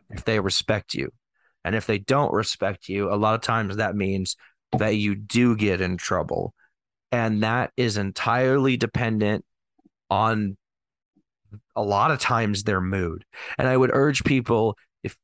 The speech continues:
like, just minimize your interaction with the police if you can, because they are always on. They're always at work.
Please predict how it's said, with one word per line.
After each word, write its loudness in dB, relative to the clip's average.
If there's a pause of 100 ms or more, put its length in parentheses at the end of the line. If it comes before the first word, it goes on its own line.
(360)
like, 0 (240)
just -2 (220)
minimize 2
your 2
interaction 0
with -2
the -4
police -2
if -6
you -2
can, -4 (460)
because 0
they 4
are 2
always 2 (640)
on. -2 (1300)
They're 0
always 2
at 0
work. -2